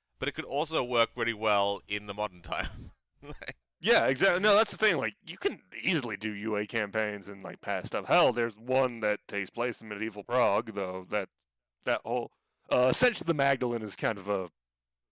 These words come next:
Speaker 2: sort of the, uh, redhead stepchild of the whole U A line. Let's be real.
Speaker 1: Yeah, we could talk about that in more depth in a future episode, uh, because it is, it is weird. Um, but yeah, the historical and especially that era. I mean,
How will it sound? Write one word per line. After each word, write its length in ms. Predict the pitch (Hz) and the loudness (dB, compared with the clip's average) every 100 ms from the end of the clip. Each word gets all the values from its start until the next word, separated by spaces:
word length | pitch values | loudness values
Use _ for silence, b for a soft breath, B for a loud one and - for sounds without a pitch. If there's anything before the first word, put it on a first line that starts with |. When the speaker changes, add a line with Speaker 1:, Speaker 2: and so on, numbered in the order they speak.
| _ | _
Speaker 2:
sort 200 | 123 104 | -4 -4
of 100 | 90 | 0
the, 260 | 104 98 | 2 4
uh, 40 | 98 | 4
redhead 360 | 113 104 110 - | 2 2 2 0
stepchild 580 | - 110 - 110 98 | 0 0 0 0 0
of 60 | 104 | -2
the 60 | 101 | 0
whole 160 | 110 | 0
U 160 | 104 104 | 0 -2
A 120 | 101 | -2
line. 280 | 104 104 104 | -2 -2 -4
Let's 140 | 104 - | -6 -8
be 80 | |
real. 280 | 104 107 107 - _ _ _ _ _ _ _ _ | -4 -2 -2 -6 _ _ _ _ _ _ _ _
Speaker 1:
Yeah, 280 | - 110 78 - | -2 0 0 -4
we 100 | 127 | -8
could 220 | - 139 | -4 -4
talk 180 | 131 110 | -2 -2
about 260 | 107 101 92 | 0 0 2
that 240 | 98 95 _ _ _ - | 2 2 _ _ _ -10
in 160 | 113 | -10
more 180 | 104 98 | -4 -4
depth 460 | 90 95 95 - - - | 0 0 -2 -6 -18 -16
in 80 | 98 | -16
a 60 | |
future 260 | 92 101 101 | -12 -8 -6
episode, 520 | 95 95 - 92 85 - - | -6 -8 -10 -8 -8 -10 -14
uh, 200 | 87 82 78 | -12 -12 -14
because 200 | - 85 | -18 -14
it 100 | 92 | -12
is, 160 | 92 - | -12 -10
it 100 | 107 | -6
is 180 | 113 113 | -4 -4
weird. 440 | 101 92 90 87 92 _ _ _ | -4 -2 -2 -4 -12 _ _ _
Um, 480 | - 87 90 90 92 _ _ _ | -4 0 0 -2 -8 _ _ _
but 140 | 135 147 | -4 2
yeah, 140 | 127 98 | 2 0
the 80 | 139 | -8
historical 460 | 156 175 170 160 | -2 2 2 2
and 80 | 139 | -2
especially 720 | 135 - 170 165 - 147 131 | -2 -2 0 0 -2 -6 -6
that 260 | 123 104 104 | -2 0 0
era. 380 | 101 104 101 98 | 0 0 0 0
I 80 | 98 | -2
mean, 340 | 107 104 101 | -4 -4 -4